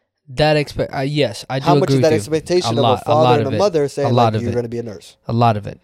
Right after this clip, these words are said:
Speaker 2: So when you get into that field, and you start taking those classes, and you start not enjoying it,
Speaker 1: Yeah.
Speaker 2: and you start hating it, and you look up, and yes, you're getting paid decent, but you hate your job.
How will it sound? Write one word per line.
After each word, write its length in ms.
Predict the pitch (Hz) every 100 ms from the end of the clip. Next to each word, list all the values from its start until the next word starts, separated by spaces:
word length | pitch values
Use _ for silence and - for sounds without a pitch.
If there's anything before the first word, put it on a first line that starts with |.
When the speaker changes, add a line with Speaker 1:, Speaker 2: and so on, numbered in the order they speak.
| _ _
Speaker 2:
So 200 | - 160
when 240 | 143 147 160
you 100 | 220
get 160 | 190
into 160 | 202 196
that 200 | 196 190
field, 340 | 269 247 147
and 80 | 135
you 40 | 185
start 200 | 185 170
taking 180 | 180
those 200 | 139 135
classes, 520 | - 247 285 - 117 - _
and 140 | 139 160
you 80 |
start 240 | 214 180 165
not 200 | 185 139
enjoying 420 | 127 127 220 185
it, 120 | 117
Speaker 1:
Yeah. 340 | 127 127 110 117
Speaker 2:
and 220 | 139 139
you 80 | 156
start 240 | - 147 123
hating 380 | 202 349 190
it, 140 | 110 - _ _ _ 165
and 100 | 160
you 180 | 196 220
look 280 | 208 202
up, 280 | 277 240 - _ -
and 100 | 147
yes, 180 | 202 226
you're 40 | 180
getting 200 | 185 147
paid 340 | 190 185 123
decent, 360 | 208 247 156 135
but 140 | 139
you 80 | 190
hate 380 | 120 190 196 -
your 160 | 185
job. 540 | 156 123 196 269 -